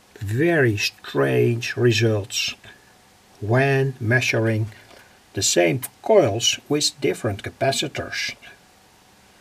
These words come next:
So C V, capacitor V, U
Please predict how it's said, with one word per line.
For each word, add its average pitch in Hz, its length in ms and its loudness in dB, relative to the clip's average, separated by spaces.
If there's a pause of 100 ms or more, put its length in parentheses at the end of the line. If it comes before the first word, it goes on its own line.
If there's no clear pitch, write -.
(440)
So - 460 -4
C 139 520 -2 (100)
V, 104 500 2 (880)
capacitor 113 640 -4
V, 101 640 -4 (2500)
U 107 560 6